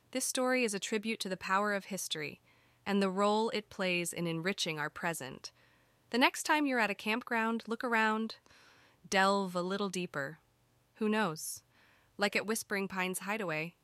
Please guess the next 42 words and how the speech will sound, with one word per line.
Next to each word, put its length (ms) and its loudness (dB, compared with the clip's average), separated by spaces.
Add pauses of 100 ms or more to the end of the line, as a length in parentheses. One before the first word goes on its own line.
you 100 -4
might 180 2
just 180 -2
stumble 340 0
upon 280 -2
a 40 -4
piece 240 -6
of 100 -8
history 480 -6 (160)
waiting 300 0
to 80 -8
share 260 0
its 200 -6
tale. 460 -6 (680)
We 160 2
hope 240 2
you 140 0
enjoyed 360 2
this 200 -4
episode 440 -2
of 160 -4
M 160 0
C 220 -4
Campground 540 -2
Chronicles 720 -4 (360)
as 160 2
much 280 4
as 100 -2
we 160 0
enjoyed 380 0
bringing 320 2
it 120 -6
to 120 -8
you. 300 -4 (600)
Thanks 300 4
for 100 -2
being 260 2
with 160 -2
us 180 -4
in 100 -2
this 180 -6
journey. 480 -4